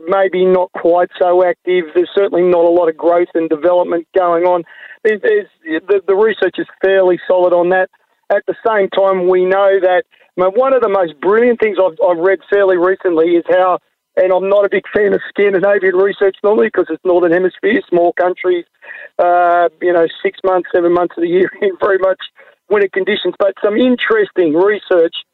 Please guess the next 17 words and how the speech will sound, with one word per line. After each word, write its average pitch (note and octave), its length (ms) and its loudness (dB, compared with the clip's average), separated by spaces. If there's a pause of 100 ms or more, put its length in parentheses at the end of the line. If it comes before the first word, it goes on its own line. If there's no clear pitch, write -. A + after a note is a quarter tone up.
(540)
that, F3+ 300 0 (120)
uh, F3+ 200 2 (100)
psychiatrist F#3 680 0
friend F#3 180 0
of F3 80 0
mine E3+ 260 0
put F#3+ 140 0
me F3 80 2
onto E3+ 380 0
is F3 160 2 (440)
they're G3+ 320 2
even A#3+ 300 0 (100)
talking F#3+ 380 0
about F3+ 420 0 (300)
starting G3 760 -2 (640)
school G3+ 400 2
at - 80 -2